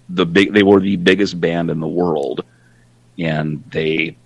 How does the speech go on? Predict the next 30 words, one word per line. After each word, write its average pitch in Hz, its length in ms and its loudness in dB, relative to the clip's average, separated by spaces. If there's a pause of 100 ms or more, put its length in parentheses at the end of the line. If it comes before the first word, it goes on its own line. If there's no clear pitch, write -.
just. 76 420 -4
And 104 180 4
I 117 140 4
know 127 100 4
there's 139 200 6
a 92 80 2
story 101 420 4
out 87 140 4
there 82 100 0
that 85 100 -8
they, 98 280 2
like, - 240 0 (400)
around 95 320 2
the 95 60 4
time 92 300 0
of 82 80 -2
Hotel 85 380 2
California, 82 840 -4 (840)
they 95 120 4
hired 95 300 4
a 82 40 0
guy 78 380 -2
to, 78 160 -6
like, 71 260 -8
write 69 240 -6
the - 80 -14
big 71 320 -10
story 80 420 0
of 73 120 0
the 76 40 -2